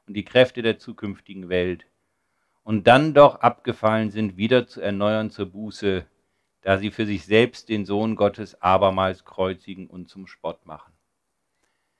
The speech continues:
Hier wird von Menschen geredet, die ganz genau wissen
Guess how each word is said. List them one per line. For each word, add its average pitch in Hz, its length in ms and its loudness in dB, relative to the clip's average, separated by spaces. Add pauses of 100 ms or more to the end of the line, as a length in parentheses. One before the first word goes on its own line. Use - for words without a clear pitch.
(480)
Hier 160 180 6
wird 165 140 2
von 113 180 2
Menschen 147 400 0
geredet, 127 540 0
die 104 240 -6
ganz 160 420 2
genau 135 460 4
wissen 90 480 -6